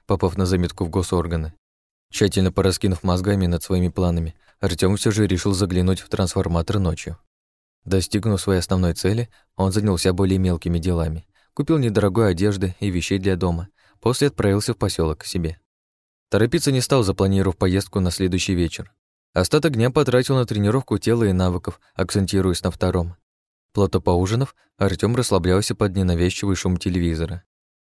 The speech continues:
Вечерние новости, как обычно, сменилась передача «Россия и современность». Артем не особенно ею интересовался, но знал, что эта программа лоббировалась властями. Смысловое наполнение было соответствующим.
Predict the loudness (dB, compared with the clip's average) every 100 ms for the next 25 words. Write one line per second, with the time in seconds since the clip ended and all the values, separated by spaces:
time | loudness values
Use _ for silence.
0 | _ -2 2 2 4 4 4 2 0 -2
1 | -2 -2 0 -2 -2 -4 -2 0 2 2
2 | 0 -2 0 0 0 0 0 0 0 0
3 | 0 -2 0 0 -2 -4 -8 -16 _ _
4 | _ _ _ _ _ -2 2 2 2 2
5 | 0 0 2 2 2 2 0 0 0 0
6 | 0 -2 -10 _ _ 0 2 2 2 0
7 | 0 -2 -2 -2 0 2 2 2 2 2
8 | 0 2 0 0 -2 -2 -2 -2 -4 -12
9 | _ _ _ -4 0 2 2 4 2 2
10 | 2 2 0 0 0 0 0 -2 0 -2
11 | -2 -4 -6 -6 -10